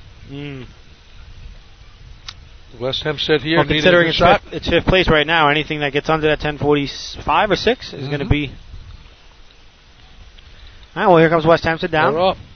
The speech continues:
Speaker 2: Look at Big John Doherty.
Speaker 1: John Doherty,
Speaker 2: Oh,
Speaker 1: that's it.
Speaker 2: he
Speaker 1: Big
Speaker 2: crushes
Speaker 1: loop,
Speaker 2: it.
Speaker 1: though. Big
Speaker 2: Big
Speaker 1: loop.
Speaker 2: loop. Hoses getting pulled out. Nice
Speaker 1: Oh,
Speaker 2: job.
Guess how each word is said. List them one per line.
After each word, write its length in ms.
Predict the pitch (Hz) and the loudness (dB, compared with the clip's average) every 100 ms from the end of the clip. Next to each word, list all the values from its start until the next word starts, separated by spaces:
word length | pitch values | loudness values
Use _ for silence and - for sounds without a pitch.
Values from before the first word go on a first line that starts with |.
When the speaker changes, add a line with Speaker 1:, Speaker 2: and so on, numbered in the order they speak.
| - | -10
Speaker 2:
Look 120 | 202 | -4
at 100 | 220 | -4
Big 160 | 214 214 | -4 -4
John 260 | 180 208 208 | -2 -2 0
Doherty. 460 | 220 233 220 120 - | 2 2 2 -2 -4
Speaker 1:
John 180 | 165 185 | -4 -2
Doherty, 480 | 190 196 262 285 339 | 2 4 6 6 6
Speaker 2:
Oh, 380 | 330 330 302 285 | 6 6 6 6
Speaker 1:
that's 200 | 269 247 | 4 4
it. 0 | |
Speaker 2:
he 60 | |
Speaker 1:
Big 40 | 247 | 4
Speaker 2:
crushes 180 | - 226 294 | 4 6 6
Speaker 1:
loop, 100 | 294 | 8
Speaker 2:
it. 80 | 233 | 6
Speaker 1:
though. 140 | 170 | 6
Big 200 | - 262 | 4 2
Speaker 2:
Big 100 | 226 | 6
Speaker 1:
loop. 200 | 240 220 | 8 8
Speaker 2:
loop. 160 | 302 - - - - - - - | 6 0 -8 -20 -20 -20 -8 2
Hoses 240 | 196 208 | 2 2
getting 180 | 247 220 | -2 2
pulled 160 | 240 240 | 2 6
out. 220 | 269 262 - - - - - - - - - - - - - - - - - - | 4 4 -2 -20 -20 -20 -20 -20 -20 -20 -20 -18 -18 -18 -20 -20 -20 -20 -20 -2
Nice 180 | 185 277 | 2 4
Speaker 1:
Oh, 100 | 262 | 6
Speaker 2:
job. 600 | 233 233 247 233 214 196 | 6 6 6 4 4 4